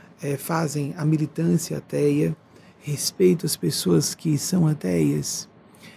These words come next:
Ninguém se torna honesto ou desonesto por ser ou não ser espiritualista, ser ou não ser ateu, ateia, isso não tem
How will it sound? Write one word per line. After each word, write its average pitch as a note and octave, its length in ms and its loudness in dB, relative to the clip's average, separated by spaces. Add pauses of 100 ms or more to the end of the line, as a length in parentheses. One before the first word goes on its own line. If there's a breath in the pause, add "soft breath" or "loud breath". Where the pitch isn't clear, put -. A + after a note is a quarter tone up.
(160 loud breath)
Ninguém F3 320 4
se F3 160 -2
torna D#3+ 380 0
honesto D#3 400 0
ou D#3+ 80 -4
desonesto C#3 640 -6
por C#3+ 180 -12
ser D#3 300 -2
ou D3 40 -2
não D3 140 -4
ser E3 480 -2
espiritualista, D3 960 -4
ser E3+ 300 0
ou E3+ 60 2
não D#3 120 0
ser D3+ 220 -4
ateu, D#3 460 0
ateia, D3+ 420 -2
isso D#3 320 -4
não D#3 140 0
tem D#3+ 180 -10